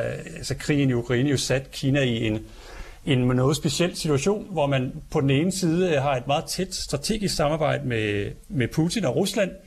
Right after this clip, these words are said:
og på den anden side har et meget tæt økonomisk, øh, samarbejde med, med, øh, Europa.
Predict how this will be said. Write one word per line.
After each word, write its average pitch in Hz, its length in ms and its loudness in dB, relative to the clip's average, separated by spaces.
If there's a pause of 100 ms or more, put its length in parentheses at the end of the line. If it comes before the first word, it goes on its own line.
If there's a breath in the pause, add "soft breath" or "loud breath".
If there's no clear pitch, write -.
(520 loud breath)
og - 100 -2
på 208 80 0
den 175 80 4
anden 143 200 4
side 147 300 2
har 143 300 2
et 143 80 -6
meget 139 240 0
tæt 139 260 -2
økonomisk, 175 560 0
øh, 131 460 0
samarbejde 120 540 0
med, 113 280 0 (460 loud breath)
med, 127 340 2
øh, 107 280 2
Europa. 156 380 2